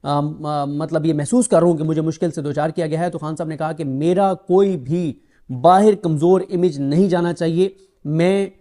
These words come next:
किसी भी हद तक जाने के लिए तैयार हूँ, मेरी जान भी वक़्त नहीं रखती इस सारी जंग में, लिहाजा ये ना हो कि आप बाहर ये बात करें और कारकुनान डिमोरलाइज हों कि इमरान खान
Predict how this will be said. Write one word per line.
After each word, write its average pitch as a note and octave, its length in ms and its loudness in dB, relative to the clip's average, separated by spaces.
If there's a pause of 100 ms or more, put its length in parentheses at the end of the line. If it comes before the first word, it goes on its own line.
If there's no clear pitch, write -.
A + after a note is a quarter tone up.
(220)
किसी A#3 200 2
भी G#3+ 100 6
हद F3 120 4
तक F#3 100 2
जाने D#3+ 280 0
के D#3 60 -4
लिए D#3+ 100 -2
तैयार D#3 260 2
हूँ, F#3 200 2 (280)
मेरी F3 380 2
जान D#3+ 300 0
भी F#3 260 0
वक़्त E3 300 0
नहीं F3+ 140 2
रखती F3 420 -4
इस F3+ 180 -2
सारी E3 240 2
जंग D#3+ 280 -2
में, F#3+ 160 0 (320)
लिहाजा E3+ 400 4 (300)
ये G3 260 4
ना G3+ 80 2
हो F3 180 4 (300)
कि F#3+ 60 0
आप F3 120 4
बाहर D#3+ 260 2
ये G3+ 80 2
बात E3 240 2
करें F#3 200 0
और E3+ 180 -2
कारकुनान E3 480 -2
डिमोरलाइज E3 500 2
हों E3 160 0
कि E3 120 -6
इमरान D#3 260 -4
खान E3 240 -6